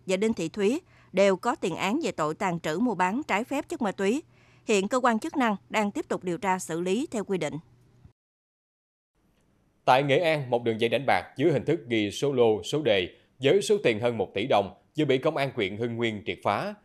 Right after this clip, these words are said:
Speaker 2: Đối tượng cầm đầu đường dây đánh bạc là Phạm Bá Xuyên, sinh năm một nghìn chín trăm bảy mươi ba,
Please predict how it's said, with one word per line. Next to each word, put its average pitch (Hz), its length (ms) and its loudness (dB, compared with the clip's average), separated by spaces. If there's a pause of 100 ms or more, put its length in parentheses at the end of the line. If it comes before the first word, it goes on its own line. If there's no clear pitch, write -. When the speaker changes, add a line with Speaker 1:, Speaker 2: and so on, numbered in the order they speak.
(400)
Speaker 2:
Đối 190 160 8
tượng 151 160 0
cầm 131 140 0
đầu 127 140 2
đường 120 180 -2
dây 127 120 2
đánh 147 160 0
bạc 104 180 2 (140)
là 98 220 0
Phạm 92 280 -2
Bá 117 160 -2
Xuyên, 127 480 -4
sinh 190 180 -2
năm 185 100 -2
một 127 120 -4
nghìn 110 160 -2
chín 147 120 -8
trăm 127 140 -4
bảy 101 120 -2
mươi 135 100 -8
ba, 113 300 2